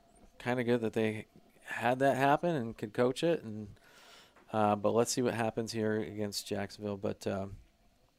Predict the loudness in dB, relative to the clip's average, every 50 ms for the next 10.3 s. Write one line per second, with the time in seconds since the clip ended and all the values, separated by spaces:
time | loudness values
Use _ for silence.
0 | -20 -20 -20 -20 -20 _ _ _ _ _ 2 6 6 6 6 6 2 -6 _ _
1 | _ _ _ _ _ -10 -6 -6 -2 2 2 2 2 0 0 2 2 2 2 0
2 | -2 -2 -4 -4 -4 -4 -2 0 0 0 -2 -4 -8 -18 -20 _ _ 0 2 2
3 | 4 4 4 4 4 2 0 2 2 4 4 4 2 -2 -4 -2 -2 -2 -2 -4
4 | -6 -6 -10 _ _ _ _ -20 -20 -20 -20 -20 _ _ _ _ -6 0 2 4
5 | 4 4 4 2 -2 -4 -8 _ _ _ -4 -2 0 0 0 -2 -2 -2 0 2
6 | 2 2 0 -4 -6 -6 -6 -4 -2 0 2 4 4 4 2 0 -4 -10 -10 -6
7 | -2 0 0 0 0 -2 -2 0 2 2 2 2 0 -2 -6 -16 -20 -12 -8 -8
8 | -8 -8 -6 -8 -8 -8 -10 -12 -20 -16 -8 -4 -4 -4 -2 0 -2 -2 -2 -4
9 | -8 -10 -10 -10 -10 -8 -8 -6 -4 -4 -4 -4 -2 -2 -2 -2 -2 -4 -6 -6
10 | -4 -4 -4 -4 -6 -8